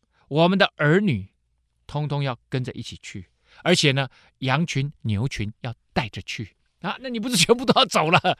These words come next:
<laughs> 就是要走啊，因为我们务要向耶和华守节，而且我们要向上帝守那个，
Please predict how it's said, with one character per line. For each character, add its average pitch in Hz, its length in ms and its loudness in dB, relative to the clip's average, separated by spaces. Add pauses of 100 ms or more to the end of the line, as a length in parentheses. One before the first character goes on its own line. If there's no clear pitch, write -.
(120)
<laughs> - 180 -20
就 233 160 2
是 196 220 0
要 214 100 8
走 139 520 0 (260)
啊， 98 180 -6 (320)
因 175 140 4
为 175 180 6 (100)
我 127 180 2
们 147 120 -2 (100)
务 190 180 2
要 160 160 4
向 131 320 0
耶 147 180 0
和 120 140 -6
华 98 180 -6
守 85 240 -10
节， 82 260 -14 (220)
而 156 80 -2
且 151 100 -2
我 120 160 0
们 143 120 -4
要 151 100 0
向 139 260 0 (440)
上 147 320 2
帝 139 240 0 (260)
守 110 300 -6
那 139 120 -2
个， 120 200 -4